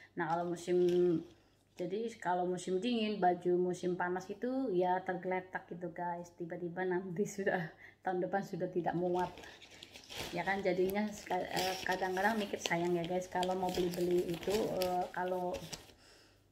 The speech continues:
apa namanya, beli terus dipakai bentar terus nggak muat gitu guys. Tahu nggak maksud aku? Nah, ini aku langsung unboxing ya guys.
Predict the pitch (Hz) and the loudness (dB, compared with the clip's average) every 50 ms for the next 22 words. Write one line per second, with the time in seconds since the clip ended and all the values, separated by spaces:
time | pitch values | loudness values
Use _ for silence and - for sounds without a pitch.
0 | _ - - - 165 175 190 190 190 190 190 185 185 190 208 220 214 - 185 170 | _ -12 -8 -8 -4 -4 -4 -2 -2 -2 0 0 2 2 2 2 2 2 2 2
1 | 170 185 185 185 208 - - - - - - - - - - - - - _ - | 2 2 2 2 0 -2 -4 -6 -10 -8 -8 -8 -10 -10 -12 -16 -20 -20 _ -10
2 | 185 175 - - - - - 180 175 180 170 170 165 165 190 190 202 208 208 - | -10 -8 -4 -4 -4 -4 -4 -6 -4 -4 -4 -4 -2 -2 -4 -4 -4 -6 -8 -6
3 | 185 170 165 170 175 175 190 202 202 - 180 165 180 160 160 165 165 170 165 - | -4 -4 -2 -2 -2 -2 -2 -2 -4 -6 -4 -4 -4 -2 -2 -2 -4 -4 -6 -8
4 | - - - 165 175 185 185 170 170 - 165 170 165 - - 170 - - 147 156 | -12 -10 -6 -6 -4 -2 -2 -2 -2 -2 -2 -2 -4 -4 -8 -12 -10 -8 -8 -8
5 | - - 175 175 - - - - - _ _ _ _ - - - - - - - | -8 -8 -8 -8 -10 -14 -20 -20 -20 _ _ _ _ -10 -10 -10 -10 -10 -12 -16
6 | - - - - - - - - - - - 180 165 170 180 185 196 185 - - | -16 -14 -16 -16 -16 -16 -18 -18 -16 -8 -4 -2 0 0 0 0 0 -2 -2 0
7 | 208 180 175 180 - 190 185 170 170 180 180 170 - - - - 202 185 180 175 | 0 0 0 0 0 -2 0 2 2 2 2 0 -2 -4 -8 -8 -4 -2 -2 0
8 | 175 185 190 - - - - | 2 2 0 0 -2 -6 -8